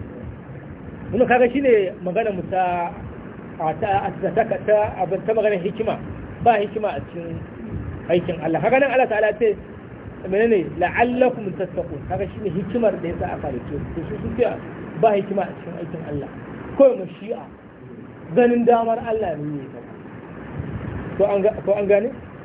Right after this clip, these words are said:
Sai ce, "La'allakum tattaqun". Kaga shine gayar ko? Manufar ko gayar. Hadafin. To, iki ta, "tattaquna bi ibadatihi iqabahu", domin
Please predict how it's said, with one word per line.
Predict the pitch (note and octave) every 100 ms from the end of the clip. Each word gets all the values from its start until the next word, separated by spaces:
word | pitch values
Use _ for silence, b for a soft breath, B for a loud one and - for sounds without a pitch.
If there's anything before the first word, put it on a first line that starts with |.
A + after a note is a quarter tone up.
| - - -
Sai | -
ce, | A#3
"La'allakum | A3 F#3+ C4 C#4+ B3
tattaqun". | G#3 F#3+ G3+ F3+
Kaga | A3+ A#3
shine | B3 C4+ A#3 A#3 - - - - -
gayar | A3 A3 G#3 D#3+
ko? | F#3+ C4+ - - - - - - - - - - - - - - - - - C#3+ C#3 B2+ C3 - - - - - - -
Manufar | G3+ A#3 A#3 A#3+ D3+ -
ko | F#3+ F3
gayar. | F3+ G3 F3+ - - - - - -
Hadafin. | G#3 G#3+ - E3 - - - - - - - - - - - -
To, | G#3
iki | G3+ B3+ C#4
ta, | B3+ A#3
"tattaquna | A#3+ B3+ C4+ B3 B3
bi | G#3 A#3+
ibadatihi | A3+ A3 A#3 G#3+ G3+ G#3
iqabahu", | F3 E3+ D3+ B2+ C#3+
domin | D3+ F3 A#3